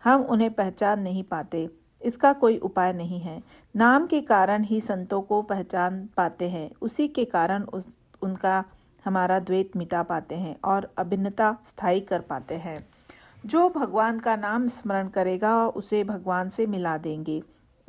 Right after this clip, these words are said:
कहीं रुकावट नहीं होगी, किंतु जो केवल शब्द ज्ञान के फंडे में रहेगा, शब्द के अनुसार आचरण नहीं करेगा और आसक्ति कम नहीं होगी, उसका जीवन सफल नहीं होगा।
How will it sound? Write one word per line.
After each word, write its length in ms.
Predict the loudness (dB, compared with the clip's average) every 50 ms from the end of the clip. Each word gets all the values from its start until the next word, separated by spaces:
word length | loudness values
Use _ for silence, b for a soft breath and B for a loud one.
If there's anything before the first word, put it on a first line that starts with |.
| 0
कहीं 320 | 2 4 6 6 4 4 0 B B B B B B B B 2
रुकावट 500 | 2 6 10 10 12 12 12 10 6 4
नहीं 280 | 0 0 0 0 0 0
होगी, 300 | -2 -2 -2 -4 -6 -6
किंतु 340 | -4 -4 -4 0 0 0
जो 240 | 0 4 4 4 4
केवल 360 | 4 4 2 4 4 2 0
शब्द 360 | -2 0 0 0 0 0 -2 -2
ज्ञान 400 | 2 2 2 2 4 2 2 2
के 120 | 2 0
फंडे 440 | 0 0 -2 -4 -2 0 0 0 2
में 260 | 0 -2 -4 -4 -4
रहेगा, 520 | -2 0 0 0 0 0 0 0 0 0 -2 B B B B B B
शब्द 320 | 4 4 4 6 6 0 2
के 120 | 4 4
अनुसार 400 | 4 4 2 0 2 2 2 2
आचरण 480 | 2 0 0 0 -2 -2 -2 -2 -2 0
नहीं 240 | 0 2 0 2
करेगा 560 | 2 2 2 2 2 0 2 2 2 2 0 -2 -8 _ _ _ _ _ _ 4
और 200 | 6 6 6 6
आसक्ति 600 | 4 4 2 2 4 2 0 -2 0 -2 -4 -2
कम 200 | 2 2 2 2
नहीं 340 | 2 -2 0 0 2 2 2
होगी, 460 | 2 2 0 0 -2 -2 -2 -2 -4 b b b b b b -4
उसका 500 | -4 -4 -2 4 8 8 8 8 6 2 -2 -8 _ -8
जीवन 480 | -4 -2 0 0 2 2 2 2 2
सफल 320 | 0 -2 -2 0 0 0 2
नहीं 300 | 0 -2 -4 -4 -6 -6
होगा। 480 | -4 -6 -6 -4 -2 -2 -2 -2 -4